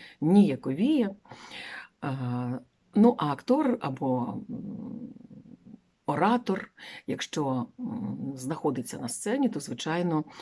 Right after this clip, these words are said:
ніяковіє гостріше, бо на нього дивляться багато очей.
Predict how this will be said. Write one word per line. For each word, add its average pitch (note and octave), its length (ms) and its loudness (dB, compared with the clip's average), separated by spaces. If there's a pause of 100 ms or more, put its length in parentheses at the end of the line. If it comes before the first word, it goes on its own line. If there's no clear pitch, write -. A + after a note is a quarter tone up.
(180)
ніяковіє D#3 560 4
гостріше, D#3+ 840 2
бо C3 140 -2
на C3+ 100 2
нього G3 280 4
дивляться C#3 760 -2
багато B2+ 580 -2
очей. - 380 -8